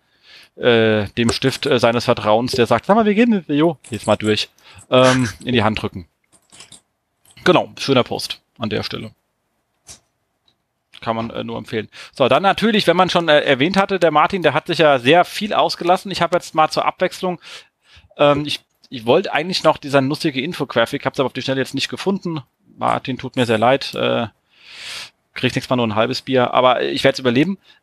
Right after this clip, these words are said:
Ähm, aber er hat einen sehr schön geschrieben, Content-Qualität, der Unterschied zwischen Meinung und Google. Und das ist halt wirklich, äh, sehr schön, weil grad viele Leute sagen, "Ich hab doch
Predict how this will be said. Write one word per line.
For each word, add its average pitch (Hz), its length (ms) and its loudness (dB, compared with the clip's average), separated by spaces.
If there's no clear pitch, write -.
Ähm, 143 240 2
aber 139 140 2
er 147 60 6
hat - 100 -4
einen 156 80 -4
sehr 147 80 4
schön 160 240 -2
geschrieben, 151 300 -2
Content-Qualität, 151 880 0
der 127 100 2
Unterschied 151 400 -2
zwischen 135 300 -2
Meinung 123 340 2
und 117 180 -6
Google. 135 280 0
Und 117 120 -4
das 131 120 -2
ist 143 180 -4
halt 127 180 0
wirklich, 143 400 0
äh, 123 140 2
sehr 117 160 2
schön, 113 340 0
weil 104 120 2
grad - 340 0
viele 123 200 -2
Leute 120 120 2
sagen, 117 160 0
"Ich - 160 -6
hab 196 140 -4
doch 165 200 2